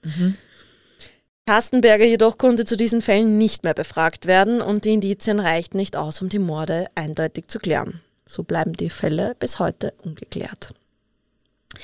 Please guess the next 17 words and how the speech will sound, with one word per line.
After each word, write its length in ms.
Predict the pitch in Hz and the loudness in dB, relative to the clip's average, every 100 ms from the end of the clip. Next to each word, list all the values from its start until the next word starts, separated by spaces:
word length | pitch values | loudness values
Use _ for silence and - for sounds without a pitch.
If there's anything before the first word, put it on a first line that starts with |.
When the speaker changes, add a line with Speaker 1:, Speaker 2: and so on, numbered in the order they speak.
| - - - - - _ _ _ _ - | -16 -16 -16 -20 -20 _ _ _ _ 0
Speaker 2:
Zurück 460 | 233 220 294 - | 4 4 2 0
zu 100 | 240 | -2
seiner 260 | 226 190 208 | 2 2 2
spektakulären 760 | - 175 - 180 214 175 180 | 0 -2 -2 -2 2 2 2
Flucht. 460 | - 147 - - _ | -2 -10 -10 -18 _
Kastenberger 840 | - 175 - - 247 196 196 214 | -2 0 0 -2 2 4 6 6
also 200 | 185 196 | 4 2
springt 380 | 190 - 240 320 | 0 -2 -2 0
aus 140 | 196 - | -2 0
dem 180 | 190 | -4
Fenster 400 | 175 175 214 - | -2 -4 -4 -2
des 160 | 220 208 | -2 0
ersten 460 | - 170 185 - 220 | 4 4 4 0 -6
Stocks 560 | - 151 165 - - | -4 -4 -4 -8 -16
und 220 | - 185 | -8 -2
beginnt 440 | 196 185 190 233 294 | -2 -2 0 0 0
sozusagen 840 | - 185 220 - 160 151 160 196 | -2 -2 -2 -4 -2 -2 -4 -10